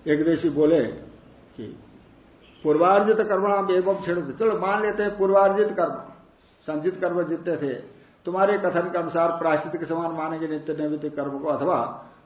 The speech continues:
प्राय-, मान नित्य नैमित्तिक कर्त-, कर्म करते समय जो परिश्रम हुआ, तज्जन्य दुख है, वो दुख में वो भोग हो गए, क्षीण हो गए, भोग लिया, मान लिया, मान लिया जाए, फिर भी नया कर्म कोई इस शरीर में हो सकता है ना, उस कर्म के आधार पर शरीर हो सकता है,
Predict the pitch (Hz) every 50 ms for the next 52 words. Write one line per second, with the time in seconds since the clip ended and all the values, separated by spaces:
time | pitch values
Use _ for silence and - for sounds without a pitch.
0 | _ _ - 160 160 160 156 156 170 - - - - - _ _ _ - - 135
1 | 143 143 143 151 165 - - 180 165 170 175 175 175 180 175 - 170 165 160 -
2 | 170 160 - - - 160 156 156 160 160 170 156 156 170 131 160 165 151 143 156
3 | 151 147 - - 151 151 147 147 160 170 160 151 147 151 147 139 - - 151 139
4 | 139 156 147 151 147 127 110 151 170 - - 131 113 110 107 - - - - -
5 | 196 - 151 190 190 185 190 208 233 - - 165 165 - - - - - 165 143
6 | 147 143 139 123 123 - - 110 110 - - 180 180 156 127 101 90 - - -
7 | - - - _ - 127 151 160 156 143 143 139 123 110 131 135 135 131 127 127
8 | 123 123 117 113 117 - 127 143 156 156 151 151 151 135 120 117 104 101 101 -
9 | - - - _ - 185 190 208 202 190 151 143 151 185 202 202 196 196 180 180
10 | 185 190 175 190 185 180 170 175 - 175 160 170 170 170 156 127 127 131 - 139
11 | 143 - 135 127 123 127 143 233 220 - - - - - - - 220 214 - 196
12 | 190 196 208 196 202 190 185 185 202 196 190 220 196 180 190 214 - 339 330 311
13 | 202 196 226 214 - - - 180 185